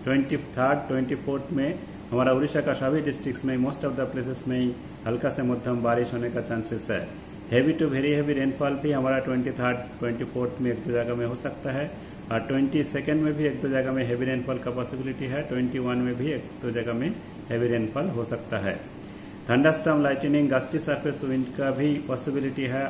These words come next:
अगला दो दिन में, means आज और कल, आ, फ़ोर्टी फ़िफ़्टी केएमपीएच तक जा सकता है।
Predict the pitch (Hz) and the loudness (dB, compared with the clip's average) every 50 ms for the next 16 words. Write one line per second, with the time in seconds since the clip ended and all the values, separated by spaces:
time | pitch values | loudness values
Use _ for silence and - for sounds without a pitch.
0 | - - 131 123 117 127 127 120 107 127 127 120 127 123 120 117 123 160 196 - | -4 -2 -4 0 2 2 2 2 2 0 0 2 2 2 2 2 0 0 -2 -4
1 | - - 120 120 117 - - 127 123 127 123 127 127 123 123 - - 123 123 151 | -4 -2 -2 -2 -2 -4 -4 -2 0 0 2 2 2 2 0 0 0 2 2 2
2 | 190 175 - - - - - - - - 117 117 113 - 127 127 - - 135 120 | 0 -2 -6 -12 -12 -12 -12 -12 -6 0 2 2 2 2 2 0 0 0 -4 -2
3 | - 127 117 - - - 127 123 117 113 - 120 120 120 113 - 120 113 107 - | -2 -2 -4 -4 -4 -2 -2 0 -2 -2 -2 -2 -2 -2 0 0 -2 -2 -2 -2
4 | - 123 147 156 - 127 113 101 95 110 - - - 107 95 95 92 - | -2 -2 -2 0 0 0 0 0 -2 -4 -6 -4 -4 -4 -2 -2 -4 -6